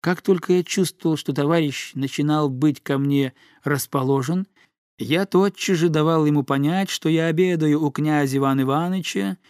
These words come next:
и что у меня есть дрожки. Все это я говорил только для того, чтобы показать себя с более выгодной стороны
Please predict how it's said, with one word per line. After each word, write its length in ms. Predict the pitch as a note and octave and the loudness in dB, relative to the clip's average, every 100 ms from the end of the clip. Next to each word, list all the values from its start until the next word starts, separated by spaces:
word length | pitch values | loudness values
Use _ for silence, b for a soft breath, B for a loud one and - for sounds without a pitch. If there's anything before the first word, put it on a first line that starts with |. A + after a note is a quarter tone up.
| b b | b b
и 100 | - | -4
что 260 | D3 - D#3 | -4 -2 -2
у 60 | D#3 | 0
меня 260 | D#3+ F3+ | 0 -2
есть 360 | F3 F3+ E3+ D#3 | 0 2 0 -2
дрожки. 600 | E3+ F3 C3 - A#2 G#2 _ _ _ _ _ _ _ - | -4 -4 -6 -10 -14 -14 _ _ _ _ _ _ _ -10
Все 240 | - D3+ | 0 2
это 160 | C#3 C#3+ | 2 2
я 120 | C3+ | 0
говорил 360 | C3+ C#3 C3+ | 2 2 0
только 340 | C3 C3 A#2+ B2+ | -2 -6 -4 -6
для 140 | B2 | -6
того, 300 | A#2 B2 E3+ | -6 -2 -2
чтобы 240 | C#3+ B2 A2 | -2 -10 -12
показать 480 | B2 A#2+ A2+ C#3 | -10 -10 -6 -6
себя 280 | - C3+ C3 | -6 -6 -6
с 80 | A2 | -6
более 380 | A#2+ C#3+ C3 C3 | -2 -2 -2 -4
выгодной 460 | C#3+ C3+ C3+ C#3 | -4 -4 -4 -4
стороны 640 | C3+ - C3+ C#3+ E3 F3 | -6 -8 -6 -4 -2 -4